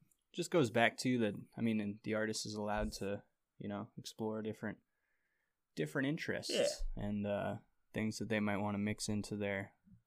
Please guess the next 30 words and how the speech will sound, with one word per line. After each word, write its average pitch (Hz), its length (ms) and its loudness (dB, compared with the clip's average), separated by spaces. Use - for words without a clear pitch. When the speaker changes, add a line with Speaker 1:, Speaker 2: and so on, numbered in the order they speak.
Speaker 1:
already 104 640 2
established - 760 -2
sound. 117 520 -2
Speaker 2:
Right 98 300 4
on. 139 180 -6
Speaker 1:
Um, 110 80 -4
Speaker 2:
Right 117 180 -2
on. 135 160 -12
Speaker 1:
but 104 80 -4
yeah, 123 180 -2
sounded 147 380 -6
good. - 240 -6
Speaker 2:
Um, 123 540 6
what 135 140 10
we're, 180 340 8
what 151 160 8
we're 185 100 8
going 180 300 10
to 156 160 4
talk 127 320 8
about 107 380 4
in 107 160 -6
this 110 280 4
segment. 98 580 2
Speaker 1:
Yeah, 139 260 8
that's 107 200 6
kind 127 180 4
of 110 80 4
a 104 60 2
good, 104 300 0